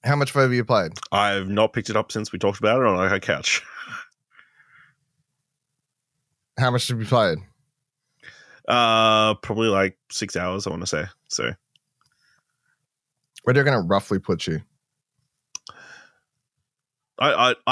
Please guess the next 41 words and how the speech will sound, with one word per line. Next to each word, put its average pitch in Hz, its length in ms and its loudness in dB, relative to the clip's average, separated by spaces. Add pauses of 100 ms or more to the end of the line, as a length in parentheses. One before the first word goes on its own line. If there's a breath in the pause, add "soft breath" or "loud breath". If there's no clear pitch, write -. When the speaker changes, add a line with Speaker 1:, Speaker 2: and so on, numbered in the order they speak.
Speaker 2:
I'm, 117 280 -4
like, 113 260 0 (160)
after 107 320 2
the 92 100 -2
first 92 400 -2
Icon, 82 260 -8 (100)
no, 90 240 -2 (840)
the - 60 -2
second 90 340 0
Icon - 280 -6
fight, - 260 -4
I - 60 -14
guess. - 320 -6 (1000)
Speaker 1:
Second - 340 -4
Speaker 2:
Yeah. 57 120 -8
Speaker 1:
Icon - 300 -18
fight. - 240 -20 (400 soft breath)
Speaker 2:
It's 110 100 -14
old, 135 540 2
when 120 160 2
he's 107 120 0
all 131 240 4
chained 131 380 0
up 107 220 -2
by 92 160 2
old 101 200 2
mate 98 240 -2
Sid, 71 380 -6 (180)
you 90 80 -10
know, 98 280 -4 (520)
naked 92 480 -2 (120)
in 92 120 -2
a 101 60 0
cell. 85 340 0
Speaker 1:
Oh, 104 140 2
yeah, 82 160 -2
yeah. 69 200 -6 (120)
Speaker 2:
You - 80 -2
know? 82 120 2
Speaker 1:
Yeah, 117 180 -4
yeah. - 60 -20